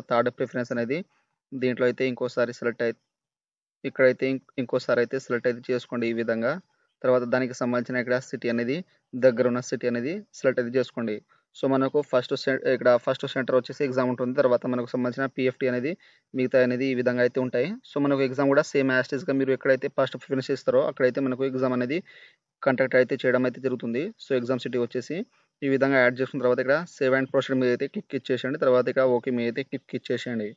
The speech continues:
ఇచ్చేస్తే మనకు ఎగ్జామ్ సిటీ ప్రిఫరెన్స్ అయితే కంప్లీట్ అయిపోయి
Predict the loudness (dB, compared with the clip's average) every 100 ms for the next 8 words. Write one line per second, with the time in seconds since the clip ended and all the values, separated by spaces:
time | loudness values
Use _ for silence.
0 | _ _ _ _ -8 -6 -4 0 0 0
1 | -2 -6 -12 _ -6 -2 0 0 -4 -6
2 | -4 -4 -2 -2 -2 -2 -4 2 2 2
3 | 0